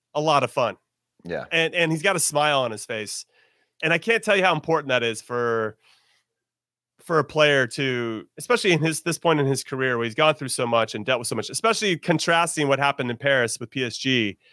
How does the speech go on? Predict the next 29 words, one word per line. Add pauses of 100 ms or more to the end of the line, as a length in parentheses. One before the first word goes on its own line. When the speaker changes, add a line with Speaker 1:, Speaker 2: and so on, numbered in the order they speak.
(160)
Speaker 1:
where
he
looked
like
he
was
miserable. (340)
Yeah,
he
Speaker 2:
Yeah.
Speaker 1:
was
playing
with
Mbappe
and, (140)
and
Neymar
and (640)
arguably
surrounded
by
some
of
the
best
players
in
the
world